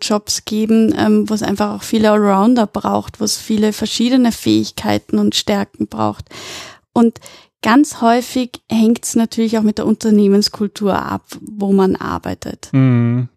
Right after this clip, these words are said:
Speaker 2: Das definiert einen Job eigentlich auch mit, ja.
Speaker 1: Das definiert den Job mit und das definiert vor allem die Zusammenarbeit der Menschen innerhalb dieses Unternehmens mit und wie, wie die denken, welche Werte die haben.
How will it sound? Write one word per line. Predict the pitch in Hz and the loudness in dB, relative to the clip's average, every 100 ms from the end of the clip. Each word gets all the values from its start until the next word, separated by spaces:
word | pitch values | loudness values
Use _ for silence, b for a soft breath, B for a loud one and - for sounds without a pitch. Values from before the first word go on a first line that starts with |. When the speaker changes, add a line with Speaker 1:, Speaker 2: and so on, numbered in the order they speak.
| - | -4
Speaker 2:
Das | 120 | 0
definiert | - 127 131 135 | 0 0 2 4
einen | 127 117 | 4 2
Job | - 127 | -2 -2
eigentlich | 113 101 120 | -4 -4 -8
auch | 113 | -6
mit, | 117 117 - - | -2 -4 -4 -6
ja. | 107 110 117 _ - | -6 -6 -8 _ -10
Speaker 1:
Das | 220 - | -10 -4
definiert | 220 - 220 233 - | -4 2 2 2 -2
den | 208 | -4
Job | - 240 - | -2 -2 2
mit | 269 262 | 0 0
und | 226 | -6
das | 226 | -6
definiert | - 226 220 220 - | -4 -2 0 0 -2
vor | - | -2
allem | - 208 214 | 0 2 0
die | 214 | -2
Zusammenarbeit | - 214 202 208 226 220 202 202 | -6 -4 0 2 2 0 -2 -2
der | 208 | 0
Menschen | 202 202 226 - - | 2 2 0 0 0
innerhalb | 233 240 226 202 202 - - | 2 2 2 0 -2 -6 -10
dieses | 214 208 202 | -8 -6 -4
Unternehmens | 202 214 202 220 247 208 196 - | -2 0 2 4 4 2 0 0
mit | 202 202 - | 0 0 0
und | 202 190 208 | -2 -2 -4
wie, | 220 220 202 | -2 0 -2
wie | 214 | -2
die | 208 202 | -4 -2
denken, | 196 220 - | -2 -2 -2
welche | 202 202 196 | -4 -4 -6
Werte | 196 196 240 233 | -4 -4 -4 -4
die | 196 180 | -4 -6
haben. | 180 196 202 | -4 -2 -2